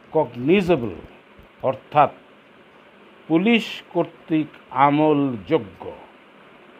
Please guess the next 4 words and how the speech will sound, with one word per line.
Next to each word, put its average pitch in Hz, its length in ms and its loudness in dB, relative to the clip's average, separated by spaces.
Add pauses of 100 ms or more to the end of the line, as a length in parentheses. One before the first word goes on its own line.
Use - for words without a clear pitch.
(480)
পুলিশ 196 360 2
কর্তৃক 214 420 -2 (100)
আমলযোগ্য 156 680 0 (520)
কি, 170 120 -4